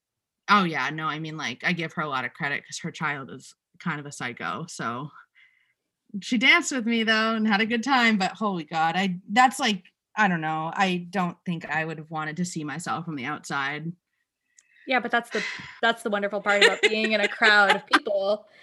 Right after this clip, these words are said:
Speaker 2: feeling the same way, you know?
Speaker 1: Yeah. Yeah, yeah, yeah. No, definitely. <laughs>
Speaker 2: And your mom is gonna love you no matter what. So the best person to be with.
Speaker 1: Thank God. <laughs>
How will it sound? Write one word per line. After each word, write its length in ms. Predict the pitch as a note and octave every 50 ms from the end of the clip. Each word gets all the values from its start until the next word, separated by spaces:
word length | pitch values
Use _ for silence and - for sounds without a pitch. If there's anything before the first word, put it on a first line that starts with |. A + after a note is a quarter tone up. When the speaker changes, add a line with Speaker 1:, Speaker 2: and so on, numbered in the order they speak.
| - - _ _
Speaker 2:
feeling 360 | _ - D4+ D4+ C#4+ D4 D4
the 60 | C#4 C#4+
same 240 | - E4 D4 C#4+ C#4+
way, 420 | D4 F4 G#4 D4+ G3 E3+ C3+ G#2
you 60 | F#3
know? 260 | F#3 F#3 F#3+ A#3+ D#4 E4+ - _ _ _
Speaker 1:
Yeah. 200 | - G#3+ - G#3 - - _ - _ _ _ _ - - - - - - C4+
Yeah, 240 | A3 A3 G#3 G3 F#3
yeah, 60 | F#3
yeah. 200 | F3 D#3+ D#3+ F3 F3+ - _ -
No, 200 | A3 G#3+ G#3+ - -
definitely. 580 | - E3 F3 - - - - G3 G#3+ B3+ B3+ -
<laughs> 60 | - - - - - _ _ -
Speaker 2:
And 160 | - C#4 C4+
your 100 | C#4 D4
mom 400 | C#4+ D4+ D#4 D#4+ E4 D#4+ D#4+ D#4+
is 120 | C#4 B3 -
gonna 160 | - B3+ B3
love 180 | A#3+ A#3 A3 G#3
you 80 | A3+ G#3+
no 60 | G#3
matter 220 | G3+ F#3+ F#3+ F#3
what. 280 | D#3 B2+ G2 - - -
So 200 | - - G#3 G3+
the 140 | F#3+ - B3
best 440 | G#3 - - B3 A#3+ A#3 - - -
person 320 | B3 G#3+ G3+ - G#3+ G3
to 60 | F#3+ F3+
be 120 | F3+ F3+
with. 200 | F3 - - - - _ _ _ _ _ _ _ - - -
Speaker 1:
Thank 200 | B3 B3+ C4 G3
God. 360 | F3+ F3+ F#3 F3 F3 E3 F3+ -
<laughs> 40 | -